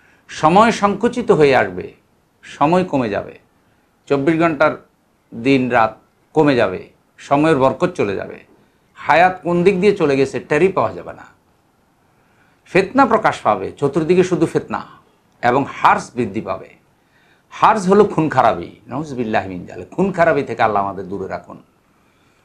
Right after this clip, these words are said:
তোমাদের ধন সম্পদ এত বৃদ্ধি পাবে যে উপচে পড়বে, অঢেল সম্পদ, শুধু বাড়তেই আছে, বাড়তেই আছে, বাড়তেই আছে। এগুলি কিয়ামতের লক্ষণ। সহিহ বুখারীর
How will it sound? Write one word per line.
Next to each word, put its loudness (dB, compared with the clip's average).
তোমাদের 2
ধন 2
সম্পদ -2
এত 2
বৃদ্ধি 2
পাবে 2
যে -2
উপচে 4
পড়বে, -8
অঢেল 4
সম্পদ, -4
শুধু 2
বাড়তেই 2
আছে, -4
বাড়তেই -2
আছে, -8
বাড়তেই -8
আছে। -20
এগুলি 2
কিয়ামতের -4
লক্ষণ। -14
সহিহ 2
বুখারীর 0